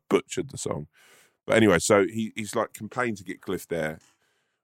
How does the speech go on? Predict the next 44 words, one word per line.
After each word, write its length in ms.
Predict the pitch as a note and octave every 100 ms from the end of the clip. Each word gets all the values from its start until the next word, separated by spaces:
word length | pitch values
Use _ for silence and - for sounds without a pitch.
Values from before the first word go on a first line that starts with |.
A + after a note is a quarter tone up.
| -
with 140 | F2
this 180 | F2 F#2
massive 300 | F#2+ D#2 E2+
thing. 360 | - F2 E2 E2
You 160 | - F#2
know, 160 | D2+ - _ -
"You 160 | D#3+
taught 300 | - A#2+ F#2+
at 40 | C2+
this 160 | -
school. 300 | - D#2+ C#2+
It 20 |
was 120 | A1 G2
an 100 | G#2+
absolute 400 | G#2+ - F2+ E2
shithole 400 | - E2+ D#2+ D#2
of 80 |
a 40 | D2+
school. 360 | - D#2 D2+ - _
It 60 | D#2+
was 100 | F#2+
awful." 460 | F2 E2+ - E2 - -
Um, 380 | F2 E2 E2 B1+ _ _ _
anyway, 380 | G#2 G#2+ F2 C2+ - _ _ _ _ _
Cliff, 420 | - C#3+ B2+ - - _
uh, 320 | E2+ E2+ E2+ - -
is, 480 | F2+ F2 E2+ - -
<laughs> 40 | - - - _ _ _ -
Mister 240 | A#2 C3+
Sills 500 | - C#3 A2 F#2 - -
stands 320 | - E2+ D#2+
on 80 | E2
stage 380 | E2+ D2+ D#2 C2+
and 100 | D2+
he's 160 | D2
like, 260 | D#2 C#2+ -
um, 200 | D2 D2+ - - _ _
"Boys 220 | G#2+ A2
and 100 | E2
girls, 360 | D2+ D2 D2 -
um, 380 | - D#2+ D#2 D2 - _ _
you 120 | E2
know, 60 | C#2+
I'm 180 | D2